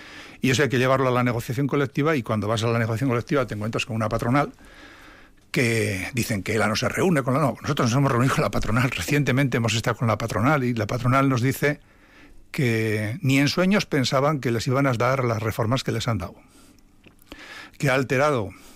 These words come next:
de manera radical el equilibrio para la negociación colectiva de los convenios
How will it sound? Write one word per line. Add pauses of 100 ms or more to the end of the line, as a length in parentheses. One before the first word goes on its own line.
de
manera
radical
el
equilibrio
para
la
negociación
colectiva
de
los
convenios